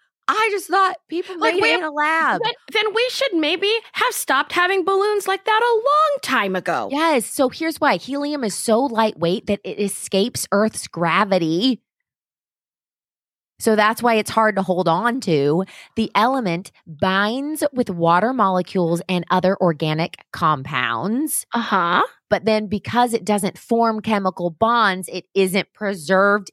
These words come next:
Speaker 1: in those compounds. So it's hard to hold on to, literally.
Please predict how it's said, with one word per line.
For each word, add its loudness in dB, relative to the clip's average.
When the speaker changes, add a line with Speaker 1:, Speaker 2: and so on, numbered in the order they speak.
Speaker 1:
in 0
those -2
compounds. -2
So 0
it's -4
hard 0
to 0
hold 2
on 0
to, 0
literally. -2